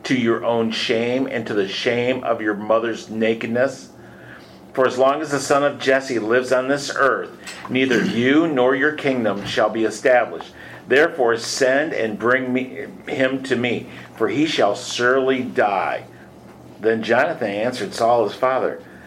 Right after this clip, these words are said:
"Why should he be put to death? What has he done?" But Saul hurl-, hurled a spear at him to strike him. So Jonathan knew that his father was determined to put David to death.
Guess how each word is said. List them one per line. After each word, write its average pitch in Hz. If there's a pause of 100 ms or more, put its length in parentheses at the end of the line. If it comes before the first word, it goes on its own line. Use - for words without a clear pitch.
(320)
"Why 143
should 196
he 185
be 180
put 170
to 139
death? 127
What 113
has 143
he 151
done?" 120 (460)
But 113
Saul 202
hurl-, 147
hurled 147
a 107
spear 143
at 98
him 104
to 101
strike 135
him. 90 (540)
So 113
Jonathan 160
knew 123
that 107
his 107
father 113
was 104
determined 107
to 104
put 95
David 110
to 98
death. 92